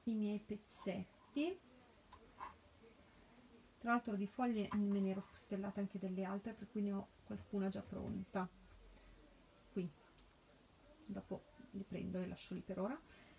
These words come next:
Anche la ghiandina me ne ero già fatta un'altra. Così almeno non, non vi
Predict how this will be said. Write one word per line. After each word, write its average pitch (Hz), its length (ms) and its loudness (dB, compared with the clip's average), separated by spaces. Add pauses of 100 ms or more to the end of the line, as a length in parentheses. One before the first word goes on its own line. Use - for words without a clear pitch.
(180)
Anche 233 240 4
la 208 100 8
ghiandina 196 420 4
me 214 100 8
ne 185 100 4
ero 180 100 2
già 190 120 -2
fatta - 340 -6
un'altra. 220 580 2 (1500)
Così 196 220 -2
almeno 196 380 4
non, 196 500 4 (380)
non 196 300 4
vi 190 100 -2